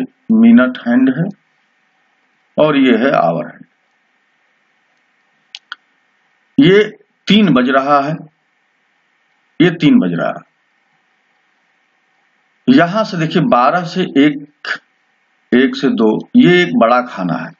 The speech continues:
और ये कुल बारह खानों में बटा हुआ है। अब हम लोग ये देखेंगे कि घंटे वाली सुई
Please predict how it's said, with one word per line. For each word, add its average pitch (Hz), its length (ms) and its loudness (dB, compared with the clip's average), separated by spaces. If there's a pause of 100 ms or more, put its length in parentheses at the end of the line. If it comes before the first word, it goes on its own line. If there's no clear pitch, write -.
और 120 140 0
ये 147 120 4
कुल 160 280 0
बारह 123 380 2
खानों 117 280 -4
में 135 160 4
बटा 123 280 -2
हुआ - 200 -12
है। - 100 -20 (1200)
अब 202 120 0
हम 180 220 -4
लोग 190 160 0
ये 143 180 2
देखेंगे 117 500 -2 (120)
कि 151 160 -4 (160)
घंटे 208 560 0
वाली 151 320 0
सुई 123 440 0